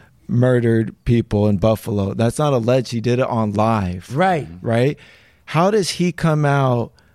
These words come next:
Speaker 1: with a hand on his shoulder? You know what I'm saying? On
Speaker 2: That's true.
Speaker 1: live, mass murder, bloodshed, and you killed Christopher Dorner. You,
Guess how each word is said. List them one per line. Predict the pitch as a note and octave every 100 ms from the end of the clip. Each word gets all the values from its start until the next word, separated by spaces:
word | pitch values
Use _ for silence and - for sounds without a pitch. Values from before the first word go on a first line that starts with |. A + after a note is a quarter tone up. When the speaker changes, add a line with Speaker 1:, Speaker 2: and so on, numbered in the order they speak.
| -
Speaker 1:
with | B2+ B2+
a | B2+ B2 - _ _ _
hand | A#2 D#3 D#3 C#3+
on | C3+
his | B2+
shoulder? | - C3+ A#2+ G2 G2 G2 G2 _ _ _ _ _ _ _ _ -
You | C3+
know | D#3
what |
I'm | D#3+
saying? | - E3 E3 F3+ E3+ _ _ _ _ _ _ - -
On | C#3+ D#3+
Speaker 2:
That's | E3
true. | D#3
Speaker 1:
live, | D#3+ D#3+ D3 B2+
mass | C3+ C#3+ D3 D#3 -
murder, | D3+ C#3+ C#3 C3+ A#2
bloodshed, | B2+ C3 C#3+ C#3+ - C#3 B2 A2+ A2 _ _ _ _ _ _ -
and | C#3+ C#3+
you | D3+ F#3+ G3 F#3 - _ _ _
killed | - F#3+ G#3 F#3 D#3 -
Christopher | F3 E3 E3+ D#3 D#3+
Dorner. | D3 D#3+ F3 D#3+
You, | D3 D#3+